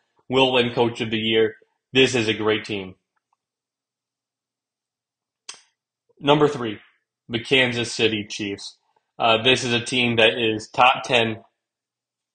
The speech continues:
in offense and is top five in defense. Uh, great defense, the best of the Patrick Mahomes era. Offense isn't quite there yet. I don't know if it will get there yet when you're nine games into the season.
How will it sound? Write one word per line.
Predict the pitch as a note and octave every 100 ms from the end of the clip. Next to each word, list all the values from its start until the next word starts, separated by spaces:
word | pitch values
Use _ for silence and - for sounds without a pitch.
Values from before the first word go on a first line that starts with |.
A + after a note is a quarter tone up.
| _ _ _ _ _ _ _ C#3
in | B2
offense | B2+ C3+ E3 E3 - - _ _ -
and | C#3 C3 B2+
is | C3+ C3+ A#2+ A#2 A2+ -
top | C3+ C3+ -
five | A#2 A2+ A2 G#2+ - _ _ _ _ _ _ _ _
in | B2+ A#2
defense. | A#2 G#2 G#2 G2+ - - _ _ -
Uh, | A#2+ A2
great | A2 C3 C#3+
defense, | D3+ C#3 C#3+ C3+ C3
the | A#2+
best | C3 B2+ -
of | A2+
the | A2
Patrick | B2+ A#2+ - A2
Mahomes | A2+ A2 G#2+
era. | C3+ C3 B2+ C3 _ _ _ _ _
Offense | C3+ C3 C3 C3 B2 - - - _ _ _ _
isn't | D3+ C#3+ D#3+
quite | D3+ D3+ C#3+ C3+
there | C3+ C3+
yet. | C#3+ D#3+ D#3 - _ -
I | B2 A#2
don't | B2+
know | B2 A#2+ A#2
if | A#2+
it | B2 A#2
will | A2 A#2+ B2+
get | C3 B2+
there | C#3 B2+
yet | B2 B2+ B2+
when | B2+ A2
you're | G#2+
nine | A2+ A#2 B2
games | A#2+ A#2+
into | B2 A2+
the | G#2+
season. | - C3 B2+ C3+